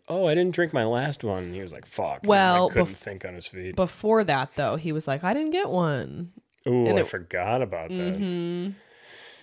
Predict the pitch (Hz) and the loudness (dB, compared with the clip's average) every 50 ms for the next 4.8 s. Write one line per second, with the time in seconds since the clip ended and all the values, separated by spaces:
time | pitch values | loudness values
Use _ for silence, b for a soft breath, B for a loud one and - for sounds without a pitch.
0 | 262 214 170 156 143 123 90 95 - - - 143 135 123 117 110 110 110 120 113 | -14 -10 -6 -4 -4 -4 -4 -6 -8 -6 -4 -2 0 0 0 -2 -2 -2 -2 -2
1 | 113 110 110 110 101 98 110 113 107 104 104 104 98 98 92 - 104 98 95 90 | -2 -4 -6 -6 -8 -6 -8 -8 -8 -8 -8 -6 -6 -8 -8 -6 -6 -6 -6 -6
2 | - 90 87 92 92 85 82 - - - - - - 65 73 - - - - 170 | -6 -8 -8 -10 -12 -12 -14 -18 -16 -14 -14 -14 -14 -12 -10 -10 -8 -6 -6 -4
3 | 147 147 127 95 87 82 - - 190 208 - 247 247 - 254 240 220 202 196 185 | -2 -2 -2 -2 -2 -4 -2 0 0 0 0 0 -4 -2 -2 0 2 4 4 4
4 | 160 190 190 175 160 147 131 123 123 120 120 120 127 135 151 151 | 2 2 0 -2 -2 -2 0 0 0 -2 -4 -6 -6 -8 -10 -10